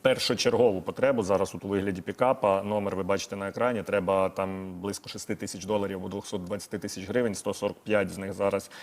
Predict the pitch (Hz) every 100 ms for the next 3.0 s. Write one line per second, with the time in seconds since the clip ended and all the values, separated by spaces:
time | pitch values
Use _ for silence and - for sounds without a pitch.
0 | - - 92 120 107 104 98 92 90 117
1 | 117 104 107 90 87 - 92 92 87 95
2 | 92 90 85 101 113 127 101 - 90